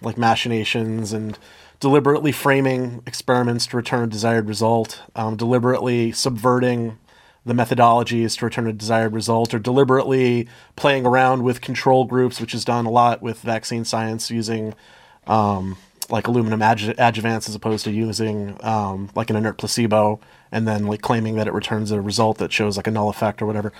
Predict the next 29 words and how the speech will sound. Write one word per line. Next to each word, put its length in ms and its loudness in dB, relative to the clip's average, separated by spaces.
Um, 480 6
rec-, 380 0
but 160 4
there, 140 8
on 100 6
the 80 6
other 160 8
hand, 460 4
is 120 4
it 100 -2
possible 600 6
that 240 6
a 60 4
lot 240 8
of 80 -2
this 400 2
is, 680 2
um, 520 4
just 220 -2
a 60 0
result 600 4
of 340 4
people 300 -2
being 480 0
stuck 340 2
within 220 4
a 40 2
dogma, 640 4
or, 560 6